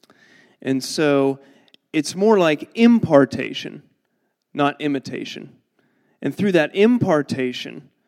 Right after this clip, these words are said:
of our obedience, our submission, and coming under the Jesus' lordship, do we, are we transformed.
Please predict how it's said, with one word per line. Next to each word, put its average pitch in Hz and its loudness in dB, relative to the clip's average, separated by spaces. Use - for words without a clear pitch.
of 135 -2
our 165 2
obedience, 151 -2
our 147 0
submission, 143 -8
and 127 -14
coming 160 -8
under 143 -2
the 139 -2
Jesus' 143 -2
lordship, 143 0
do 135 4
we, 131 4
are 135 -2
we 135 2
transformed. 127 -6